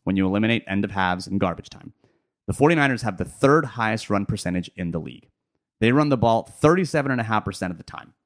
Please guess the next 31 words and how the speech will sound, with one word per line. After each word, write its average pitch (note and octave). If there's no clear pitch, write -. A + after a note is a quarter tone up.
on F2+
second G#2+
and F#2+
long. A1+
League C#3
average B2+
is A2
twenty-six G2+
percent. -
But A2
how D#3
effective D3+
are G2
they F2
on A#2+
those A2
second G#2
and F#2+
long E2+
runs? F2
Well, -
not E3
great. F3+
They're A#2+
sixth -
worst A2
based C#3
on G2+
expected G#2+
points G2
added F2+